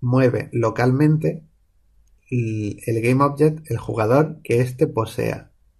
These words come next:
Y solo, eh, se moverán los objetos que cada jugador posea porque estamos haciendo esa comprobación de si es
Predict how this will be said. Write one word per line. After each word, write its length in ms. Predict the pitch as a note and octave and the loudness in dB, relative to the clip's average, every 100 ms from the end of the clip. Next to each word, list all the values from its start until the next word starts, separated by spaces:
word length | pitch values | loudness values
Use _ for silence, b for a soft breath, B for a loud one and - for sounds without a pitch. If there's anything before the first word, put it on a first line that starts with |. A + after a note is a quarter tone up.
| _ _ _ _ _ _ - - _ _ _ _ | _ _ _ _ _ _ -20 -20 _ _ _ _
Y 140 | - B2+ | -6 -4
solo, 540 | - D#3+ E3 E3+ - _ _ | 2 2 2 -2 -8 _ _
eh, 800 | B2+ A2+ G#2+ G#2 - - - - - _ _ _ _ _ _ _ _ _ _ _ _ _ _ | -2 0 -2 -4 -6 -8 -12 -14 -20 _ _ _ _ _ _ _ _ _ _ _ _ _ _
se 200 | - B2 | -8 -4
moverán 640 | A#2 C3+ D3+ D#3+ E3 - _ | 2 4 4 2 -2 -8 _
los 260 | C3+ A#2 - | -2 -2 -4
objetos 520 | - C3 B2+ G2+ - _ - | -4 -4 -2 -8 -10 _ -10
que 160 | A2+ | -6
cada 240 | - A#2+ B2+ | 0 0 2
jugador 520 | B2+ B2+ C3+ C3 B2+ | 0 2 2 2 0
posea 520 | A2 - C#3+ D3+ D3+ - | -6 -2 0 0 -2 -4
porque 520 | B2 B2+ B2+ D3 D3+ - | 0 0 2 -2 -2 -8
estamos 520 | A#2+ - G#2+ G#2+ - | -10 -6 -6 -6 -6
haciendo 360 | A#2+ A#2+ A#2+ C#3 | -6 -4 -2 -2
esa 180 | B2+ | -4
comprobación 720 | A#2+ A2 A2 G#2 - A#2 C3 B2 | -6 -4 -2 -2 -2 -4 -2 0
de 320 | A#2 C3+ - | 0 0 -6
si 240 | - A2 | -14 -8
es 360 | A2 A#2 C3+ - | -2 -2 -2 -14